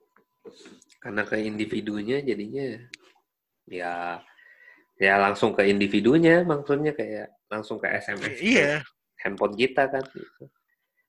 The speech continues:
Speaker 1: Cuman gua nggak tahu
Speaker 2: Cuma ya
Speaker 1: gimana cara daftarnya gitu. Apa, apa ada pendaftarannya atau ya udah gitu, kita nunggu giliran aja dari pemerintah gitu. Mekanismenya gitu yang bingung.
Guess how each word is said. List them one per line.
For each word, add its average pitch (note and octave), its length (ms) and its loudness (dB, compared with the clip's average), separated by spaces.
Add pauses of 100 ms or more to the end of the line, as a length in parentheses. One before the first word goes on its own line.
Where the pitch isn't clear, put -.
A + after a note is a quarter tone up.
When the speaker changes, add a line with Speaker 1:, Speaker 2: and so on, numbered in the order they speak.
(220)
Speaker 1:
Cuman D3+ 240 0
gua F3 180 6
nggak D#3+ 140 2
tahu E3 100 8
Speaker 2:
Cuma A3 80 10
ya F3 60 6
Speaker 1:
gimana D#3+ 240 8
cara D3+ 180 6
daftarnya D#3+ 540 4
gitu. D3 240 2 (160)
Apa, B2 500 6
apa A#2+ 160 2 (140)
ada A2+ 100 0
pendaftarannya G#2 1120 2
atau G#2 260 2 (480)
ya F#2+ 160 2
udah C#3 320 8
gitu, A2 220 6
kita G#2+ 180 2
nunggu G2+ 320 2
giliran F#2+ 400 0
aja C3+ 220 2
dari A2 180 4
pemerintah B2 720 -4
gitu. F#2 280 -10 (1800)
Mekanismenya A2 720 0
gitu A2 200 -4
yang G#2 200 -6
bingung. G2+ 320 -14